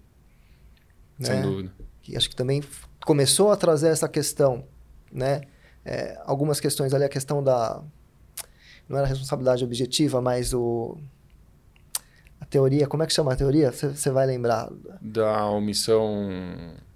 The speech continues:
Speaker 1: penalmente relevante,
Speaker 2: É, é
Speaker 1: algo
Speaker 2: que,
Speaker 1: assim,
Speaker 2: que,
Speaker 1: não sei.
Speaker 2: ah,
Speaker 1: Eu também não sou su-, era isso?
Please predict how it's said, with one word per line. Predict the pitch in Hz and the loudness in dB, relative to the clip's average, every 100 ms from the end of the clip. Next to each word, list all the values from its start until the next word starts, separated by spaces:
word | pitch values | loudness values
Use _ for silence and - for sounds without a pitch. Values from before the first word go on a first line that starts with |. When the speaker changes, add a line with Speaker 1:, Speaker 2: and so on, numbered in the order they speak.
| _ _ _ _ - - | _ _ _ _ -16 -6
Speaker 1:
penalmente | 104 101 101 104 101 98 90 80 80 85 - | -2 -2 -2 -4 -6 -10 -10 -12 -14 -18 -16
relevante, | 101 95 98 101 | -8 -4 -4 2
Speaker 2:
É, | 196 | 2
é | |
Speaker 1:
algo | 190 | 2
Speaker 2:
que, | 185 | -2
Speaker 1:
assim, | 196 | -4
Speaker 2:
que, | 202 | -6
Speaker 1:
não | 190 | -4
sei. | 180 | -2
Speaker 2:
ah, | 175 - - | -2 -4 -4
Speaker 1:
Eu | |
também | 113 113 | -2 0
não | 107 | -2
sou | - 101 | -2 -4
su-, | 90 - - - - | -4 -12 -14 -10 -8
era | 139 160 135 | -2 2 2
isso? | - - | 0 -8